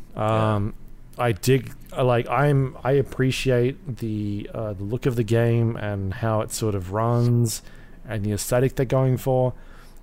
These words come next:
Speaker 2: and the, the fact that this is made by, like, eleven people, that, that is cool.
Speaker 1: Yep.
Speaker 2: But I just don't get the gameplay loop at all. Um, and that's kinda disappointing. And I don't know if that is, like, a, uh,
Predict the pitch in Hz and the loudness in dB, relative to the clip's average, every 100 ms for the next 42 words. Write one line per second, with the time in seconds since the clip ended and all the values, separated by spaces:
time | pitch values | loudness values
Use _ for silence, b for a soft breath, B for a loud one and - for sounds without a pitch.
0 | - 95 98 104 104 104 - 107 - 110 | -12 -6 -4 -2 -2 -4 -6 -8 -4 -4
1 | 98 131 110 104 107 104 95 98 95 95 | -4 -6 -6 -2 -2 -2 0 -2 0 -2
2 | 95 98 101 95 95 110 104 135 147 - | -4 -4 -4 -4 -4 -4 -2 -2 -4 -8
3 | - 92 98 - 104 120 - 143 143 156 | -10 -8 -6 -4 -2 -2 -2 -2 0 -2
4 | - B B 104 82 101 - 104 98 107 | -8 B B -8 -2 0 0 0 2 2
5 | - 101 90 98 95 85 87 87 95 90 | 0 -2 -2 -2 -4 -6 -6 -6 -4 -4
6 | 87 85 - 104 95 90 - b b b | -4 -6 -6 -4 -4 -4 -8 b b b
7 | - 95 92 92 90 - - - - - | -8 -4 -4 -4 -6 -10 -16 -18 -18 -18
8 | - - 107 107 - 107 92 92 - 92 | -14 -2 0 2 0 0 -2 -4 -6 -6
9 | 87 - B B B B - 117 131 139 | -6 -12 B B B B -4 0 4 6
10 | 143 123 120 117 139 117 113 107 107 113 | 4 4 2 2 0 0 2 0 0 0
11 | 104 98 101 98 98 98 | 0 0 0 0 0 0